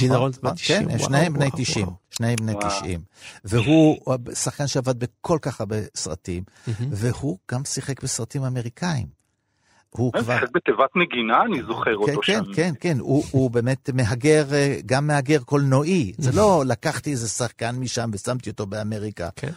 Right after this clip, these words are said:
Speaker 2: הוא כבר באמריקה.
Speaker 1: עוד קריצה.
Speaker 2: הוא כבר פה,
Speaker 1: כן,
Speaker 2: בוודאי.
Speaker 1: כן.
Speaker 2: ועדיין לא התרגל, כי אתה יודע, הוא, הוא אמנם שחקן גרמני, אבל
Speaker 1: מהמם.
Speaker 2: הוא מביא איזה רכות אירופאית כזאת, נכון?
Speaker 1: מהמם.
Speaker 2: איזה,
Speaker 1: מהמם.
Speaker 2: בח-, ב-, בהרבה מאוד מהסרטים שלו זה הרכות או הסתרה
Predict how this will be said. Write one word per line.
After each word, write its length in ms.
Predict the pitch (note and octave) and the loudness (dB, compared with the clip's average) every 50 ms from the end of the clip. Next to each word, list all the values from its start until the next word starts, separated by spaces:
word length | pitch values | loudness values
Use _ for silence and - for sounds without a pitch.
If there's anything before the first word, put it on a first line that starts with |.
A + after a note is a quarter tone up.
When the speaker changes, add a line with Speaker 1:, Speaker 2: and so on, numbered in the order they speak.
| - - | -6 -2
Speaker 2:
הוא 120 | F3+ G3+ | -2 2
כבר 200 | - - A3 A3 | 4 4 4 6
באמריקה. 680 | F#3+ A3 A3 G#3+ G#3+ B3+ C4 A3+ A3 - - C3 F#2+ D2+ - _ - | 6 8 6 8 6 6 4 4 2 2 2 -2 -2 -2 -4 _ 0
Speaker 1:
עוד 200 | C#3+ D#3+ - - | 0 0 0 -2
קריצה. 180 | - F3 E3 | -4 0 0
Speaker 2:
הוא 60 | D3+ - | 0 2
כבר 200 | - F3 F#3+ E3 D#3+ - | 4 2 2 2 2 2
פה, 280 | G#3+ A#3 A3 D#3 B2+ C3 | 4 6 6 6 4 2
Speaker 1:
כן, 80 | C#3 - | 2 0
Speaker 2:
בוודאי. 800 | C#3 C#3+ D3 E3+ - A#2 B3 C4+ C4+ C4+ A#3+ E3 B2+ G2+ F2 - | 0 0 0 -2 0 0 0 2 2 2 4 2 2 0 -2 -2
Speaker 1:
כן. 120 | - C#3 | -2 0
Speaker 2:
ועדיין 400 | C3 C3+ B2+ F3+ G#3+ B3 B3 G#3 | 0 2 4 4 4 4 4 4
לא 120 | D#3+ D#3 E3 | 4 4 4
התרגל, 680 | D3+ - C3+ D3 C#3+ - D#3+ D3 A#2+ F#2+ F#2 F#2+ F2+ - | 4 4 2 0 2 4 4 4 4 4 0 -2 -4 -6
כי 280 | - - C3 B2+ B2 A#2 - - B2+ A2+ | -2 0 2 2 2 0 -2 -4 -4 -4
אתה 140 | - - | -2 -2
יודע, 160 | B2 C3 C#3 B2 | 0 2 2 4
הוא, 220 | A2+ G#2+ G#2+ F#2+ - | 4 2 0 0 0
הוא 100 | A#2 G2+ | 0 0
אמנם 320 | G2 A2 C3 C#3+ D3 C3 - - - | 0 0 0 0 -2 -2 -4 -6 -8
שחקן 320 | - A2+ - - A2 A2+ A2 | -8 -8 -6 -4 -4 -4 -2
גרמני, 680 | G#2 F#2+ E2 E2+ D#2+ E2 E2+ G#2+ D3 E3 E3+ E3 D#3 - _ - _ _ - _ - | -2 -4 -4 -4 -4 -2 0 0 2 2 2 2 2 -2 _ -14 _ _ -18 _ -4
אבל 180 | A2+ G#2 G#2 A#2 | -2 0 0 2
Speaker 1:
מהמם. 80 | B2+ D3 | 2 2
Speaker 2:
הוא 440 | C3 C#3+ C#3+ C#3+ C#3 C3+ C3+ B2+ B2 | 4 4 4 2 2 2 2 0 0
מביא 440 | B2 B2 A2+ G#2+ A#2+ C3 C#3+ D3 C#3 | -2 -4 -6 -6 -6 -2 -2 0 0
איזה 220 | C3 A2+ - B2 G#2 G2+ | 0 0 0 -2 0 0
רכות 440 | G#2 - - - D3 D3+ - - | -2 -4 -2 -4 -2 -2 0 -2
אירופאית 540 | - G#2+ A2 G2+ - - G#2+ G#2+ A#2 A2+ - | -2 -2 -2 -4 -4 -2 -4 -2 -2 -4 -6
כזאת, 520 | - - F#2+ F#2 G2+ G#2 F#2+ F#2 F2+ - F#2+ | -6 -8 -8 -4 -2 -2 -2 -4 -4 -4 -2
נכון? 240 | F#2+ A#2 G#2+ G#2 C3 | -2 0 2 2 2
Speaker 1:
מהמם. 100 | D#3 C3 | 2 0
Speaker 2:
איזה, 380 | G2 F2+ - G2 G2 G2 F#2+ F2+ | -2 -4 -4 -4 -4 -4 -4 -2
Speaker 1:
מהמם. 200 | A2+ A#2 A#2+ B2+ | -2 -2 -2 -4
Speaker 2:
בח-, 40 | C#3 - | -6 -6
ב-, 160 | - A2+ B2+ A2+ | -8 -8 -8 -4
בהרבה 380 | B2+ B2+ A#2 B2+ C#3 D#3+ G#3+ F#3+ | -4 -4 -4 -4 -4 -4 -4 -2
מאוד 180 | D#3+ D#3 C#3 | -2 -4 -4
מהסרטים 540 | C3+ A#2 A2+ - - G2+ G#2+ - - C3+ B2+ - | -4 -4 -4 -4 -4 -6 -6 -4 -6 -6 -6 -6
שלו 220 | - G#2+ F#2 F#2+ | -8 -6 -4 -4
זה 180 | F2+ F#2+ F#2+ F#2 | -4 -2 -4 -4
הרכות 420 | F2 E2+ - _ - D#3+ D#3 - | -4 -6 -8 _ -4 -6 -2 0
או 120 | C3+ C3+ C3 | 0 2 2
הסתרה 640 | - - - - B2 G#2+ F2+ G#2+ A#2 A#2+ A2+ G#2+ | 0 -2 -4 -4 -4 -4 0 0 0 0 2 0